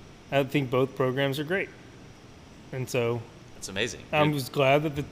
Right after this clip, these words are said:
Speaker 1: I was glad that the game was close. I thought that generally the commercials were bad.
Speaker 2: Yep.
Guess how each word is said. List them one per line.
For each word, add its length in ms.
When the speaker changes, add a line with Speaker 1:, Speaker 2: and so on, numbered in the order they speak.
Speaker 1:
I 60
was 160
glad 280
that 120
the 60
game 220
was 120
close. 600
I 160
thought 420
that 220
generally 440
the 80
commercials 500
were 80
bad. 360
Speaker 2:
Yep. 140